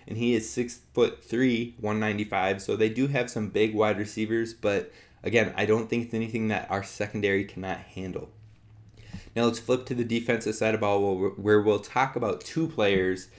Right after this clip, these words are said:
that stood out for New Mexico State Aggies. Bryce Jackson was the first one. He is a defensive back. He is a safety, uh, a senior.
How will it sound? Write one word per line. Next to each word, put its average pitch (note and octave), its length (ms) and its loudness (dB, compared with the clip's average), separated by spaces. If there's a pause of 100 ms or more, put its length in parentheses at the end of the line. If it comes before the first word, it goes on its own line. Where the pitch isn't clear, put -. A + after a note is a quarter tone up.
(100)
that A2 220 0
stood - 280 2
out F#2+ 360 2
for A2 640 4 (160)
New A2 100 -2
Mexico G2+ 360 -2
State - 300 -4
Aggies. F#2 540 -2 (580)
Bryce A#2 280 4
Jackson A#2 380 2
was G2+ 120 -4
the G2 80 -4
first A2 380 2
one. A2 240 2
He A2 120 -2
is G#2+ 120 0
a G2+ 80 2
defensive A2 600 -4
back. G2 300 -4
He A2+ 100 0
is G2+ 80 -2
a F#2 60 -2
safety, A2 800 -4 (280)
uh, G#2 280 -2
a - 60 -10
senior. A#2 600 -2